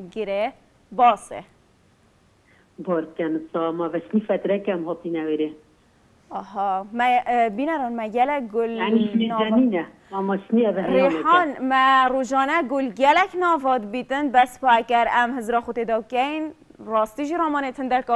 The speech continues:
Speaker 1: بوو مە مەراقەن مانە؟
Speaker 2: ئە، بجا بە ئەو جارە لە مانێکی.
Speaker 1: چ تش ئەول جارە
Speaker 2: ئەو
Speaker 1: مەسەلەن؟
Speaker 2: جارە. بجمە بە ئەو جارە ئەس حەسڵ بکەم گەلە.
Speaker 1: ئاها، یا سەر چاوە.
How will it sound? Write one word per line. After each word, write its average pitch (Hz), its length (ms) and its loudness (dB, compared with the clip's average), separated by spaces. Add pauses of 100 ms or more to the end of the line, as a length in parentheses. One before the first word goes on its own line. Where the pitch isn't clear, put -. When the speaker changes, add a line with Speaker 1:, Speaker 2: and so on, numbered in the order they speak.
Speaker 1:
بوو 233 140 -6
مە 233 140 -2
مەراقەن 214 500 -2
مانە؟ 208 280 -2 (1160)
Speaker 2:
ئە، 180 100 -2 (220)
بجا 180 280 0
بە 185 140 -4
ئەو 226 140 0 (180)
جارە 165 300 -4
لە 202 140 -6
مانێکی. 175 420 -6 (920)
Speaker 1:
چ - 20 -10 (100)
تش 320 220 -10
ئەول 220 320 -2
جارە 208 220 0
Speaker 2:
ئەو 220 120 4
Speaker 1:
مەسەلەن؟ 202 420 -4
Speaker 2:
جارە. - 1500 -20
بجمە 196 320 0
بە 208 120 0
ئەو 247 120 -2 (120)
جارە 190 300 -4
ئەس 170 200 -10
حەسڵ 165 340 -10
بکەم 170 320 -10
گەلە. 170 140 -4
Speaker 1:
ئاها، 262 260 6 (340)
یا 233 100 2 (120)
سەر 240 180 2 (100)
چاوە. 208 380 0